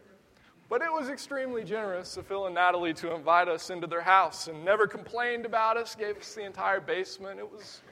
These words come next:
it was great. A couple of years ago, it was our first Thanksgiving here, and Thanksgiving was the first holiday that we had experienced away from Texas. And where we lived in Texas, we were three hours away from our families, but three hours is something you can drive. So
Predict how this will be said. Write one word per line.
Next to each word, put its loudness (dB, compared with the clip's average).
it -10
was -10
great. -2
A -20
couple 0
of -10
years -2
ago, 0
it -8
was -4
our 0
first 2
Thanksgiving -4
here, -2
and -8
Thanksgiving -2
was -6
the -8
first 0
holiday -2
that -8
we -6
had -4
experienced -8
away -6
from -12
Texas. -4
And -8
where 8
we 0
lived 4
in -2
Texas, -4
we 0
were 6
three 0
hours 6
away 0
from -8
our -2
families, 4
but -8
three 0
hours 6
is -8
something -8
you -10
can -10
drive. 4
So 0